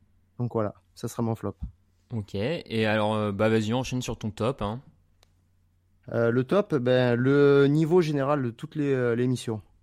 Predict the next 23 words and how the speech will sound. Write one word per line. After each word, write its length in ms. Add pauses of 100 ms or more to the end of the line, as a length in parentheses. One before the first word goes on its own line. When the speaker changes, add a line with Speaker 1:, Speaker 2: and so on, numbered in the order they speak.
(460)
Speaker 1:
Euh, 180
grosse 360
Speaker 2:
Ok. 40
Speaker 1:
épreuve 280
avec 180
Alessandre 360
Mazia, 680
euh, 440 (640)
grosse 280
épreuve 300
derrière, 560
même 180
la 100
dernière 340
chance, 360
euh, 300
les 120
deux 140
se 140
sont 160
pas 100
ratés, 320
quoi. 220